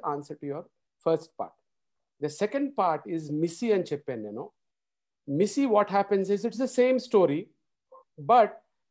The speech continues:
the child might be asymptomatic or a little bit of symptoms.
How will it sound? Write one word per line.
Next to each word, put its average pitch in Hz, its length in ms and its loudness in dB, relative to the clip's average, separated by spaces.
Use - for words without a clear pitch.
the 147 160 4
child 196 320 2
might 220 220 4
be 208 120 4
asymptomatic 233 680 0
or 277 140 4
a 262 80 -4
little 254 240 -6
bit 233 120 0
of - 40 -6
symptoms. 147 340 -4